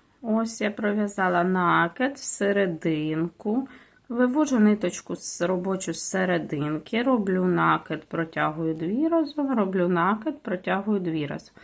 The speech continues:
Знов три повітряних петлі. Один, два, три.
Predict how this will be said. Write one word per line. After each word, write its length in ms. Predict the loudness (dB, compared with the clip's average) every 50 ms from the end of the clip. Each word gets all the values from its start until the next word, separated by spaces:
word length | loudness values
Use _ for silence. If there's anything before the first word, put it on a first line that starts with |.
| -20 -20 -20 -20 _ _ _ _ _ _ _ -4
Знов 600 | -2 -2 0 4 6 6 8 8 6 4 2 0
три 180 | 0 0 0
повітряних 680 | 2 2 2 4 4 4 2 2 0 0 0 -2 -4 -4
петлі. 400 | -8 -8 -8 -6 -8 -8 -8 -4 -2
Один, 920 | -2 -2 -2 0 0 2 2 4 4 4 4 4 4 6 6 6 4 4
два, 800 | 2 0 -2 -2 2 4 6 6 6 6 6 6 6 6 4 2 0 -6 -20 -20 _ _
три. 360 | -2 2 4 4 4 4 2